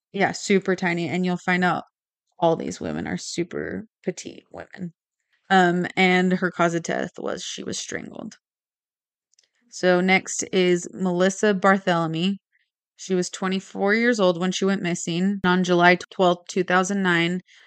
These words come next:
Um, she had been living in the Bronx in New York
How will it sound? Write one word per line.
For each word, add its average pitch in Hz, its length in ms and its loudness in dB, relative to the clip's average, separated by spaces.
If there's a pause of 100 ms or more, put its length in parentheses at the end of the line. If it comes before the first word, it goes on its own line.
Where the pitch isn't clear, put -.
(320)
Um, 175 480 6
she 202 200 0
had 185 160 2
been 196 400 4
living 190 300 2
in 214 120 4
the 226 60 4
Bronx 185 440 0
in 190 100 2
New 190 120 2
York 180 420 0